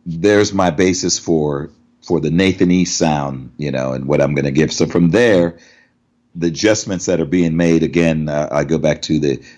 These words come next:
the level that I'm playing and,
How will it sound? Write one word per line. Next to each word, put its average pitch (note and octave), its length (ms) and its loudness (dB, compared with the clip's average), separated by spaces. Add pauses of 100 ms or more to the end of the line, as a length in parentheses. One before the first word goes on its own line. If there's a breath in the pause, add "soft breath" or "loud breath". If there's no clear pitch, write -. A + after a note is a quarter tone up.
the E2+ 100 -2
level E2 520 2
that D2+ 160 0
I'm D2+ 160 -6
playing D#2 520 -2 (360 soft breath)
and, D#2+ 500 0